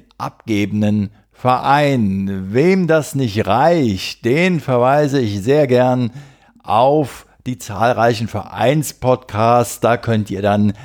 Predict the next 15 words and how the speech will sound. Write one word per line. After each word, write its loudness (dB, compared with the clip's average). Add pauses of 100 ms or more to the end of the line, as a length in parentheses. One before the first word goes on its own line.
(140)
Detailinformationen 0
herholen. -2
Die -6
Quelle, 2 (320)
die 4
ich -4
bei 2
dieser 0
ganzen 0
Vorbereitung 2
auf 2
diese -2
Episode -2
genutzt -2
habe, 2